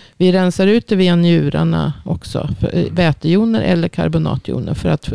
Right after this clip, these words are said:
Speaker 1: liksom, reglera, eh, P H i, i, i kroppen. Men blodet måste hållas konstant.
Speaker 2: Mm.
Speaker 1: Och om inte njurar och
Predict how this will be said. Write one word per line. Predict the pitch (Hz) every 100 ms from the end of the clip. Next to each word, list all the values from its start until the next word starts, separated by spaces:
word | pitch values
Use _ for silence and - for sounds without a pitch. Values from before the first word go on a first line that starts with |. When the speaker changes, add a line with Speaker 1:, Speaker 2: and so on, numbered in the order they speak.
| -
Speaker 1:
liksom, | 131 - 156 131
reglera, | 160 147 156 113 90 135 _ - -
eh, | - - 57 57 - 147 147 147 - 156
P | - 139
H | 127 139
i, | 156 156 -
i, | - _
i | -
kroppen. | - - - - - - - - - -
Men | 190
blodet | 180 202 262 247 226 214
måste | 190 156 - 175
hållas | 165 165 147 139 - -
konstant. | - 170 - - 76 - - - - -
Speaker 2:
Mm. | 110 98 107 _ _ _
Speaker 1:
Och | - 175 165 - - _ _ _ _ -
om | 190 190
inte | 180 - 226 208 _ - -
njurar | 185 202 208 170 175 180 185
och | - 185 175 160 -